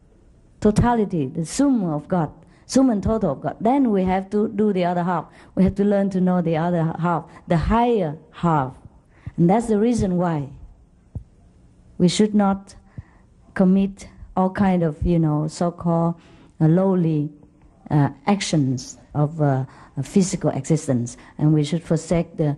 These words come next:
the eating of meat and, uh, the taking of intoxicant, that if we muddle our head,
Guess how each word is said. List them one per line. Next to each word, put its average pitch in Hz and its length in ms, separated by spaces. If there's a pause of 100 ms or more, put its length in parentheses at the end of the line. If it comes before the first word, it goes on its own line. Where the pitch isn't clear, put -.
(300)
the - 180
eating 190 280
of 156 160
meat - 440 (500)
and, 170 260
uh, 160 180 (1040)
the 156 140
taking 208 440
of 165 180
intoxicant, 214 960 (480)
that 180 260
if 175 140
we 180 140
muddle 202 380
our 196 260
head, 214 380